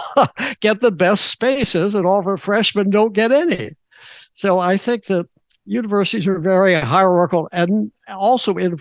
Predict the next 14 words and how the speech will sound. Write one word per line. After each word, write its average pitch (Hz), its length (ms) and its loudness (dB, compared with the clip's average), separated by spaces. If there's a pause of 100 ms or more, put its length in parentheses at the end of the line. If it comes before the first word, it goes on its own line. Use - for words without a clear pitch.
what 156 220 -8
we 135 160 -6
study. - 540 -4 (480)
You 160 100 -4
know, 135 80 -2
international 170 800 2
affairs 160 420 0
seem 151 220 -2
really 165 260 2
important. 151 880 -2
Um, 123 320 -4 (400)
national 165 400 0
affairs 151 480 0
are 127 220 -4